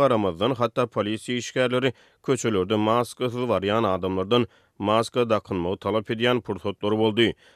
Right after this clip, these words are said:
Maska düzgünü boýunça emele gelen başly baratlyk döwlet medeniýetine habar berilmedi. Ýöne Azatlyk Radiosynyň habarçylary pandemiýa düzgünleriniň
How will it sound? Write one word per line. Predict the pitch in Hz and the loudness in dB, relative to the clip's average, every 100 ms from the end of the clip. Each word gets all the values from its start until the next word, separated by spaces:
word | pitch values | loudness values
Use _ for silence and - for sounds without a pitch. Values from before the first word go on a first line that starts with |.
| _ | _
Maska | 139 180 208 196 165 | 2 2 2 -2 0
düzgünü | 156 156 185 | 0 2 2
boýunça | 180 175 165 | 2 2 0
emele | 139 147 | 2 2
gelen | 151 151 123 | 2 2 2
başly | 120 - 110 | 0 0 0
baratlyk | 101 85 127 - | 0 0 -4 -4
döwlet | 104 101 110 | -4 -2 -2
medeniýetine | 123 117 - 123 123 131 131 | -2 -2 0 -2 0 0 -2
habar | - 101 104 104 | 0 0 2 2
berilmedi. | 110 113 117 117 101 - _ _ | 2 4 2 2 0 -2 _ _
Ýöne | 107 107 107 | -2 2 2
Azatlyk | 101 95 175 - | 2 -2 -4 0
Radiosynyň | 170 156 156 160 156 | 2 2 0 0 0
habarçylary | - 120 107 98 - 95 127 | 2 0 0 -2 -4 -4 -2
pandemiýa | 110 95 95 113 127 117 | -2 -2 0 0 0 -4
düzgünleriniň | 104 98 92 85 117 | -4 -4 -2 0 0